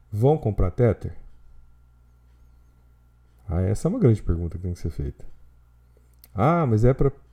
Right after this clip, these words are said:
ter o sigilo, pra não ter o risco, né, do governo saber onde tá o dinheiro. Legal. Né? Mas será que grande parte das pessoas que, né, que é, que somos nós aqui, que,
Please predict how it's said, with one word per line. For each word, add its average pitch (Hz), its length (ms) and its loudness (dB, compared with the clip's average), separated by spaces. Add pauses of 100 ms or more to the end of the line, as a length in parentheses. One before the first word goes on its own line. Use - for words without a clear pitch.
ter 127 100 2
o 131 40 4
sigilo, 117 800 0
pra 101 200 -4
não 113 120 -4
ter 123 120 0
o 123 80 0
risco, 110 600 2
né, 127 280 4
do 107 80 -2
governo 107 500 0
saber 98 340 4
onde 120 140 2
tá 120 100 4
o 127 40 6
dinheiro. 104 400 2
Legal. 110 440 2 (1120)
Né? 127 260 -2
Mas 147 240 2
será 220 280 8
que - 180 -4
grande 135 460 2
parte 131 300 2
das 123 100 -2
pessoas 123 460 0
que, 269 400 0 (220)
né, 180 380 -2 (120)
que 214 100 -4
é, 349 220 0
que - 160 -4
somos 254 260 2
nós 208 300 4
aqui, 143 300 -2
que, - 200 -16